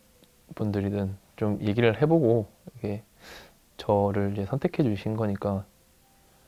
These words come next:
좀 부담감도 있지만 책임감에 따른 또 이렇게 저의 그런 생활이나 뭐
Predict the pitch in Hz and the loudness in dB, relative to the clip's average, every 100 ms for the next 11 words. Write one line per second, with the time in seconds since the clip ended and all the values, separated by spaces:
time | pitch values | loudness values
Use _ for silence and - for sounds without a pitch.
0 | _ _ _ - 104 98 104 - 117 147 | _ _ _ -6 -2 -2 -4 2 4 6
1 | 143 104 95 - 104 98 - - 143 147 | 6 2 -2 -2 0 -2 -2 0 2 4
2 | 139 127 120 117 113 110 107 107 - 117 | 6 6 6 4 2 0 -2 -6 -10 -12
3 | 110 107 110 101 - - 107 104 - 104 | -2 2 2 0 -6 -4 0 0 0 -4
4 | - _ _ _ - 104 98 98 98 104 | -4 _ _ _ -2 0 2 0 -2 -4
5 | 101 104 104 98 98 127 131 117 107 117 | -4 -2 0 0 0 2 2 2 0 -2
6 | 135 - 104 | -4 -6 -6